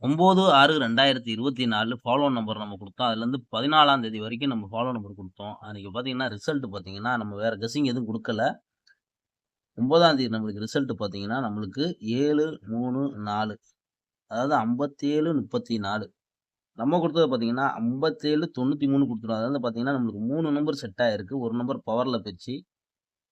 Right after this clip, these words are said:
நேத்தே பார்த்தீங்கன்னா, நம்ம கொடுத்த அன்னைக்கே பார்த்தீங்கன்னா, நம்மளுக்கு ஒரு நம்பர்ல just மிஸ்ல, அதாவது பவரை வச்சு நம்ம திருப்பி விட்டா ஒரு அஞ்சு லட்சமே நம்ம ஒரு சூப்பரான ஒரு வின்னிங் கிடைச்சிருக்கும். ஆனா, நம்ம டி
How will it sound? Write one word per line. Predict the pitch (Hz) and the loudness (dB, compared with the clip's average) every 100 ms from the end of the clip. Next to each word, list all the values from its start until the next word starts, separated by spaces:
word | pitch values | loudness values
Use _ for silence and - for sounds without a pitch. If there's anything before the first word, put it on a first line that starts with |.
| _ _ _ _ _ _ - | _ _ _ _ _ _ -10
நேத்தே | 110 139 151 160 | -2 0 2 0
பார்த்தீங்கன்னா, | 147 131 139 147 | 2 2 2 2
நம்ம | 135 117 | 2 0
கொடுத்த | 127 131 160 | -4 0 2
அன்னைக்கே | 147 143 135 | 2 2 0
பார்த்தீங்கன்னா, | 117 107 117 147 | -2 -2 -4 -2
நம்மளுக்கு | 127 113 113 147 - - | -2 -2 0 -2 -2 -6
ஒரு | 113 147 | -4 0
நம்பர்ல | 147 147 147 110 | 0 0 -2 -4
just | 113 - | -6 -6
மிஸ்ல, | 139 131 - 147 - _ _ _ _ | -6 -4 -4 -4 -6 _ _ _ _
அதாவது | 110 143 - | -2 0 2
பவரை | 123 143 151 | 4 6 6
வச்சு | 135 160 | 4 2
நம்ம | 147 123 | 0 0
திருப்பி | 117 143 143 | -2 -4 -4
விட்டா | 131 151 143 135 _ | -2 0 -2 -6 _
ஒரு | - 113 | -8 -4
அஞ்சு | 117 147 | 0 0
லட்சமே | 139 143 147 | 0 0 -2
நம்ம | 143 123 | -2 -4
ஒரு | |
சூப்பரான | 117 131 147 143 | -4 -6 0 0
ஒரு | 143 | 0
வின்னிங் | 123 127 123 | -2 -4 -4
கிடைச்சிருக்கும். | 104 - 107 95 127 - _ _ _ _ - | -6 -8 -10 -6 -6 -8 _ _ _ _ -10
ஆனா, | 123 | -4
நம்ம | 123 120 117 104 92 _ | -2 0 -2 -4 -12 _
டி | 117 147 | -2 0